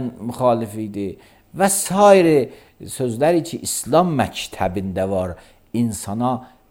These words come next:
paçlıq verir, azadlıq verir, ədalət verir, sənin dinin dəvət edir,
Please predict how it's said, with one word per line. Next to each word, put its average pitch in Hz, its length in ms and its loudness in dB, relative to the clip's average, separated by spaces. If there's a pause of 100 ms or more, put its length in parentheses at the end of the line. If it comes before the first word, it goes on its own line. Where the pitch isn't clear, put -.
(140)
paçlıq - 640 -6
verir, 110 380 -4 (160)
azadlıq 107 920 -2
verir, 110 360 -6 (100)
ədalət 104 640 0
verir, 117 240 -6
sənin 117 380 -4
dinin 120 260 -4
dəvət 117 480 -2
edir, 123 240 -4